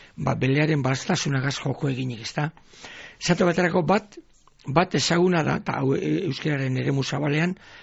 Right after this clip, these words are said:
erroiak beleari i-, buru beltz. Osea, beste batzuk, e, hori bero izaten dutza,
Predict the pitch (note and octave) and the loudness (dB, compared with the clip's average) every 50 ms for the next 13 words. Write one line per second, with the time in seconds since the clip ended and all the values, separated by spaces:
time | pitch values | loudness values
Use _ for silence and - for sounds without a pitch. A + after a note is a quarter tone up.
0 | - - - - - - _ - D3+ D#3+ D#3+ D3 F3 F#3+ G#3 A3 A#3 A#3 A3 A3 | -20 -20 -20 -20 -20 -20 _ 0 2 4 4 4 4 4 4 4 4 4 4 4
1 | A3 G#3+ - - - - _ - C3 D3 D#3 D#3 D#3+ F#3 G3+ G3+ G#3 G3+ G3+ A#3 | 2 0 -2 -6 -18 -14 _ -4 0 2 2 4 4 4 4 4 2 2 2 2
2 | A#3 - - - D3+ E3 - - - - C3+ D#3 F3+ F#3+ G#3+ F#3 E3 C3 - - | 0 0 -2 0 0 0 -2 -4 -4 -2 2 2 4 4 4 4 4 2 0 -4
3 | - - - - - - _ _ _ _ _ _ _ _ _ _ - - - - | -8 -12 -12 -12 -14 -16 _ _ _ _ _ _ _ _ _ _ -20 -20 -20 -20
4 | - - - - - _ _ _ _ - - - E3+ D3 B2+ - - - B2+ C3+ | -20 -20 -20 -20 -20 _ _ _ _ -6 -2 2 2 2 2 2 -2 -4 -2 -2
5 | D#3+ - - E3+ E3 E3+ E3 - E3+ D3 D3+ D3 D3 - D#3+ D3 D#3+ E3 D3+ D#3 | 0 0 2 2 2 2 2 0 0 2 2 2 2 2 2 2 2 2 2 2
6 | D#3+ E3+ E3 D#3 E3+ F3 E3 E3 D#3 D#3+ D3+ - - F3+ F3 | 2 2 2 2 0 0 0 0 0 0 0 0 0 -2 -2